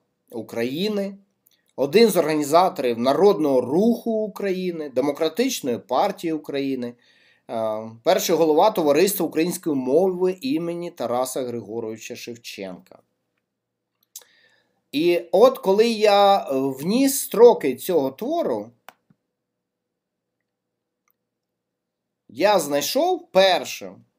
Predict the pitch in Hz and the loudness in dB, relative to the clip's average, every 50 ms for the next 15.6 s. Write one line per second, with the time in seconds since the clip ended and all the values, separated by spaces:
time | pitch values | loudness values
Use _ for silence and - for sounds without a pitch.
0 | _ _ _ _ _ _ _ _ _ _ _ _ _ _ _ _ _ _ _ _ | _ _ _ _ _ _ _ _ _ _ _ _ _ _ _ _ _ _ _ _
1 | _ _ - 107 - - 208 240 214 170 175 160 143 117 98 - - - - 131 | _ _ -18 -14 -4 2 4 4 4 2 0 -4 -4 -4 -6 -8 -12 -8 -4 -4
2 | 170 202 - - - - - 208 247 262 240 - 202 - - - 185 190 180 180 | -4 -4 -6 -8 -10 -2 0 2 2 2 0 -4 -10 -8 -4 -4 -2 -2 -2 -2
3 | 170 160 139 120 117 113 123 127 131 127 113 113 110 107 107 104 92 87 82 78 | -2 -2 -2 -2 -4 -4 -4 -4 -4 -4 -6 -10 -10 -10 -10 -12 -14 -14 -16 -20
4 | _ _ _ _ _ _ _ _ _ 107 117 120 120 160 202 220 180 113 101 _ | _ _ _ _ _ _ _ _ _ -12 -12 -10 -10 -8 -8 -6 -8 -8 -10 _
5 | _ _ _ _ _ _ _ _ _ _ _ _ _ _ _ _ - 320 302 233 | _ _ _ _ _ _ _ _ _ _ _ _ _ _ _ _ -6 -6 -4 -4
6 | 175 143 139 135 139 - - _ - 139 147 165 143 135 - 123 113 - 113 101 | -4 -8 -10 -14 -20 -20 -20 _ -14 -6 -2 0 0 0 -2 -6 -14 -14 -14 -14
7 | - 113 107 98 90 90 90 - - - _ _ _ _ _ - - _ _ _ | -14 -14 -12 -14 -14 -14 -18 -20 -20 -20 _ _ _ _ _ -20 -20 _ _ _
8 | - 113 123 127 123 117 127 135 147 147 139 131 - - 117 - 120 113 117 - | -12 -10 -8 -6 -6 -6 -6 -4 -4 -4 -4 -6 -8 -10 -10 -8 -8 -8 -8 -10
9 | 117 117 - 117 110 113 117 107 101 95 90 90 - _ _ _ _ _ _ _ | -14 -14 -12 -14 -12 -12 -12 -12 -12 -12 -12 -14 -18 _ _ _ _ _ _ _
10 | _ _ _ _ _ _ - 226 285 294 285 262 208 - 185 165 - - 175 156 | _ _ _ _ _ _ 6 8 8 8 8 6 2 0 -4 -4 -2 -2 -2 -2
11 | 160 165 - - 220 180 156 139 - - 123 113 113 110 110 113 117 127 156 147 | -2 -2 -4 -2 -2 0 0 0 -2 -4 -6 -6 -6 -6 -6 -8 -4 0 2 2
12 | 127 110 117 - _ _ _ _ _ _ _ _ _ _ _ _ _ _ _ _ | 2 0 -4 -8 _ _ _ _ _ _ _ _ _ _ _ _ _ _ _ _
13 | _ _ _ _ _ _ _ _ _ _ _ _ _ _ _ _ _ _ _ _ | _ _ _ _ _ _ _ _ _ _ _ _ _ _ _ _ _ _ _ _
14 | _ _ _ _ _ _ _ _ _ _ _ _ _ _ _ _ _ _ _ _ | _ _ _ _ _ _ _ _ _ _ _ _ _ _ _ _ _ _ _ _
15 | - 247 359 - - 285 - - 104 95 95 - | 0 0 2 0 -2 -8 -10 -12 -14 -14 -14 -16